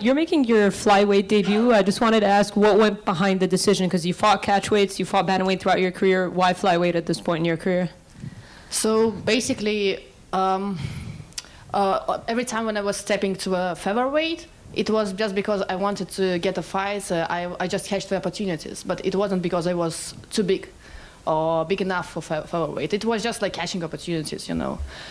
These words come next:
Speaker 2: Uh, the same was with, uh, Ultimate Fighter. It was in featherweight. That's why I got here.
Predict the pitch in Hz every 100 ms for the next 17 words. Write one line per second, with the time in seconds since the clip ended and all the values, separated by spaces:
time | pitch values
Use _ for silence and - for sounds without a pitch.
0 | - - - 160 165 165 165 185 - 214
1 | 196 190 190 175 165 180 175 170 196 190
2 | 185 165 208 233 247 226 202 185 185 202
3 | 190 185 180 170 170 180 175 170 160 160
4 | 165 151 - 165 160